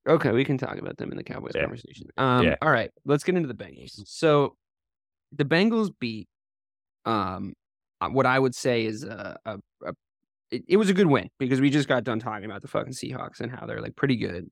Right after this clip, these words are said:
Speaker 1: Uh, Burrow didn't look quite as snappy and pr-, and, and, like, athletic as he did the week prior, where it was like, "Oh shit, is, like, did he go get the deer antler spray? Is he, like, back? Is, is the Joe Burrow we know and love back?" Um,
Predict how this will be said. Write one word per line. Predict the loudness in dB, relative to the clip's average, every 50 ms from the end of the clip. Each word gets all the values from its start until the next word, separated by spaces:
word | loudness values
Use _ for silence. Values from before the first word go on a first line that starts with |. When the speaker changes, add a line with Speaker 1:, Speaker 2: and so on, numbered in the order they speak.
| _ _ -2
Speaker 1:
Uh, | 0 0 0 0 -2 -4 -8 -10 -12 _ _ _ _ _ _ _ _ _ _ _ -6
Burrow | 4 6 8 10 10 10 10
didn't | 8 8 8 8
look | 6 6 4 0
quite | -6 -16 -10 -4 -2 -2 -2 -2 -2
as | -2 -4 -4 -4
snappy | -4 -4 -2 0 2 0 0 0 -2 -2 -2 -2
and | -4 -4 -4
pr-, | -4 -6 -4 -2
and, | -2 -2 0 -2 -2 -2
and, | -2 -2 -2 -2
like, | -2 -4 -4 -6
athletic | -6 -6 -6 -4 0 2 4 4 4 4 2
as | 0 0
he | -2 0
did | 0 0 0 0
the | 0 0
week | 0 0 0 -2 -2
prior, | -2 0 0 2 2 2 2 0 0
where | -2 -2 -2 -2
it | -2
was | -4 -4 -6
like, | -6 -2 0
"Oh | 0 0 0
shit, | -2 -2 -2 -2 -2 -2
is, | -4 -8 -8
like, | -10 -10 -8 -8
did | -10 -6
he | -4 -4 -2
go | -2 -2 0
get | 2 0 0 0
the | -2 -4
deer | -2 0 0 2 2
antler | 0 0 0 -2 -2
spray? | -2 -2 -2 0 0 0
Is | 0 -2 -4
he, | -8 -8 -8
like, | -8 -8 -10 -10 -12 _ _ _
back? | -4 -4 -2 -2 -4 -6 -10 _ _ _ _
Is, | -6 -6 -4 -4 -4
is | -6 -6 -6 -6 -6
the | -8 -8 -6
Joe | -2 0 0 0
Burrow | 0 0 -2 -2 0 0
we | 0 0 0
know | 2 0 0 0
and | -2 -2
love | -4 -4 -4 -4
back?" | -6 -6 -4 -6 -8 -12 -18 _ _ _ _ _ _ _ _ _ _ _ _ _ _
Um, | 4 6 6 6 6 6 4 4 2 0